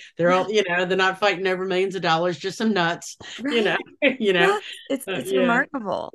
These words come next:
Speaker 1: Pot of
Speaker 2: Yeah.
Speaker 1: gold, you know.
Speaker 2: Or you always have one that's, like, bitching at the rest of 'em, like, "Meow, meow," and yells at,
Speaker 1: Yeah.
Speaker 2: oh, one will just sit there and go off on Ayla. And Ayla's not barking at it, just looking at it like, "What?"
Speaker 1: Uh, and their community, they're telling one, tell all,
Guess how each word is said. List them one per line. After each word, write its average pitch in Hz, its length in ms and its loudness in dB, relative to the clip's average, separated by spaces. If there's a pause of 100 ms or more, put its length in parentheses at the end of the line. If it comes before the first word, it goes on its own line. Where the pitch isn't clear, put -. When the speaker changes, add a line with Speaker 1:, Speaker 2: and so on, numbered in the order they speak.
Speaker 1:
Pot 202 160 4
of 196 60 2
Speaker 2:
Yeah. 180 40 -6
Speaker 1:
gold, 185 400 4
you 196 120 -4
know. 180 280 -4
Speaker 2:
Or 285 80 6
you 294 120 6
always 294 200 6
have 311 180 2
one 220 340 2
that's, 233 180 -4
like, 196 140 -4 (100)
bitching 202 340 0
at 202 80 -6
the 190 80 -2
rest 175 300 2
of 202 80 -2
'em, 233 220 0
like, - 120 -6
"Meow, 311 160 -2
meow," 453 400 -2
and 254 220 -2
yells 254 240 4
at, - 240 2
Speaker 1:
Yeah. - 160 -14
Speaker 2:
oh, 214 220 6 (420)
one 247 340 -2
will 220 220 0
just 196 300 -12
sit 226 180 -4
there 233 240 0
and 196 120 -2
go 175 220 -2
off 180 300 4
on 180 140 0
Ayla. 151 420 -2 (100)
And 240 140 2
Ayla's 277 420 2
not 220 260 0
barking 196 380 0
at 156 140 -2
it, - 80 -10
just 214 180 -8
looking 220 240 -4
at 196 140 -4
it - 40 -6
like, 156 300 -4 (480)
"What?" 403 240 -2
Speaker 1:
Uh, - 100 2 (580)
and 254 160 -2
their 233 180 4
community, 233 400 -4
they're 156 140 -6
telling 185 340 0
one, 175 260 0
tell 175 260 -2
all, 170 440 -4